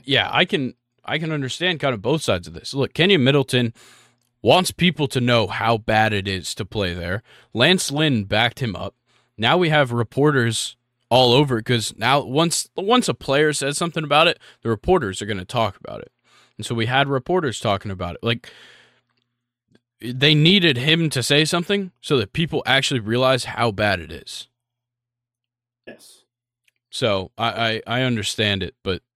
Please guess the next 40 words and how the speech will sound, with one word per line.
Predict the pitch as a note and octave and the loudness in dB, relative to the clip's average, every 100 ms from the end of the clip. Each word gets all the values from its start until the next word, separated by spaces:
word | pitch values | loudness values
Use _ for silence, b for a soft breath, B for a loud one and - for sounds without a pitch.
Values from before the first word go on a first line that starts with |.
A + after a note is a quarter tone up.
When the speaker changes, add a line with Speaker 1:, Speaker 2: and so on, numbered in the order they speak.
| - | -14
Speaker 1:
it's | A2 | -6
kind | - C3+ | 0 0
of | A#2 | 0
a | G#2 | -4
bitch | A2+ G#2 - | -4 -4 -4
move | G2 E2+ | -6 -6
to | G2+ | -6
not | G2+ F#2+ | -2 -2
put | G#2 | -4
his | F2+ G2 | -10 -8
name | F#2+ F#2 | -8 -8
up | F2+ | -10
on | F#2 | -12
the | F2+ | -12
scoreboard. | - G2+ F2+ E2 F2 _ _ _ _ _ _ _ _ _ - | -12 -10 -12 -14 -18 _ _ _ _ _ _ _ _ _ 0
Speaker 2:
Yeah, | D3 B2+ - C3 | 2 0 -4 -12
yeah, | A2+ A2 | -8 -8
I | A#2 | -10
think | A#2+ A2 | -16 -18
so | A2 G#2 | -20 -16
too. | F#2+ | -14
Speaker 1:
Weird. | F#2+ - b b b b | -14 -18 b b b b
Uh, | F#2 G#2 | -6 -6
but | G2 C#3+ C3+ - | -2 -2 -2 -8
my | |
next | B2+ C#3 C3 | -8 -8 -6
winner, | C#3 D3 C3+ - _ - | -4 -4 -6 -10 _ -16
the | G#2+ | -6
Rockies. | G2+ B2 - - - - - | 0 0 0 -14 -18 -18 -4
And, | C#3 B2+ | -4 -2
and | C3+ | 0
they | C#3+ | 0
technically | - G#3+ G3 D3 B2 | 2 0 0 -2 -2
did | A#2+ C3+ A#2 | 2 0 2
nothing | B2 A#2 G2+ G2 | 0 0 -6 -8
to | G2+ | -4
get | A2+ G#2 | -4 -4
this. | - - - - _ | -10 -12 -12 -14 _
Um, | F#2+ F#2 E2+ B1 _ b b b | -8 -8 -10 -16 _ b b b
but | - D3 A#2 | 2 4 4